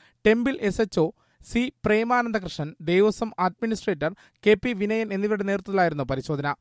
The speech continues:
ഇന്നലെ രാത്രി എട്ടോടെ നടത്തിയ പരിശോധനയ്ക്ക് ശേഷം സംഘം ക്ഷേത്ര പരിസരത്ത് ഒരുക്കേണ്ട സുരക്ഷാ ക്രമീകരണങ്ങൾ ചർച്ച ചെയ്തു. പ്രധാനമന്ത്രിയുടെ സുരക്ഷയുടെ ഭാഗമായി ഒരുക്കേണ്ട ക്രമീകരണങ്ങളെക്കുറിച്ച് ഇന്ന് എസ് പി ജി സംഘം ദേവസ്വം, പോലീസ് ഉദ്യോഗസ്ഥരുമായി കൂടിയാലോചന നടത്തും.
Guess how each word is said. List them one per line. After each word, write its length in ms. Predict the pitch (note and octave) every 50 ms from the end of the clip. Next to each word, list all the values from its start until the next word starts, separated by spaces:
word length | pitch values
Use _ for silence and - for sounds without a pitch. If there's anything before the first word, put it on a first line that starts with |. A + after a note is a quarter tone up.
| _ _ _ _ _
ഇന്നലെ 220 | - D3+ E3+ E3+ F3+
രാത്രി 280 | F3+ F3+ E3+ E3+ F#3+ F#3+ -
എട്ടോടെ 420 | E3+ D#3 - _ - G3 E3+ D#3
നടത്തിയ 340 | D#3+ D#3+ D#3 D#3+ - F3+ E3+ D#3+
പരിശോധനയ്ക്ക് 600 | - - E3+ F3 E3 - G3+ G#3 G3+ G3+ G3 G3
ശേഷം 280 | - G#3 F#3 - F3 E3+
സംഘം 360 | D#3 - F3 D#3+ - E3+ D#3+ F3 - - - - _ _
ക്ഷേത്ര 340 | _ - A3+ A3 A3+ A3 C4+
പരിസരത്ത് 480 | A#3+ B3+ A#3+ A#3 - A3+ G3 - G#3+ A3+ -
ഒരുക്കേണ്ട 420 | G3+ F3+ F#3+ F#3+ - G#3 G3+ G3+
സുരക്ഷാ 400 | F#3+ - - G3 G3+ F#3+ - A#3
ക്രമീകരണങ്ങൾ 680 | A#3 - - A3+ G#3+ G#3+ G#3 F3+ E3+ C#3+ C#3 C#3 C#3+ C3+
ചർച്ച 260 | - D3+ C#3+ - -
ചെയ്തു. 300 | - D#3+ D3+ D3+ D3 E3 E3+ - _ _ - _ _ -
പ്രധാനമന്ത്രിയുടെ 720 | A3+ A#3+ G#3+ B3 D4 D4+ D#4+ D4+ D#4 C#4+ D4 C#4 B3+ B3+ A#3
സുരക്ഷയുടെ 500 | - - A3+ A3 G#3+ - - C4 B3+ A3+
ഭാഗമായി 380 | - - A#3+ A3+ A#3 A3+ A3
ഒരുക്കേണ്ട 380 | G#3+ G#3+ G#3 F#3+ - G3+ F#3+ G3 G3+
ക്രമീകരണങ്ങളെക്കുറിച്ച് 1000 | - - G3 F#3+ G3+ A3 G#3+ A3+ A3 A3+ A3 A3 G#3 F3+ F3+ F3 - - F3 G#3+ B3 - - - _ _
ഇന്ന് 260 | E3 E3+ F3+ G#3 G#3+ - - -
എസ് 200 | F3+ F3 E3+ -
പി 120 | - A#3+
ജി 140 | G3 G#3 A3
സംഘം 340 | - - G#3 F3+ - E3 F3 -
ദേവസ്വം, 480 | E3 D#3+ E3+ F3+ F#3 F#3+ - - G#3+ G#3+ -
പോലീസ് 340 | - G3 G3+ G3+ A3+ - -
ഉദ്യോഗസ്ഥരുമായി 680 | - F3 E3 G3 G3+ F#3+ - G#3+ G3 F#3 D3 C#3+ F#3 - - - _ _ -
കൂടിയാലോചന 600 | F#3+ G#3 A3 G#3 A#3 G#3+ F3+ E3 D#3 C#3+ D3 C#3
നടത്തും. 320 | C3 B2 B2 B2+ D3+ D#3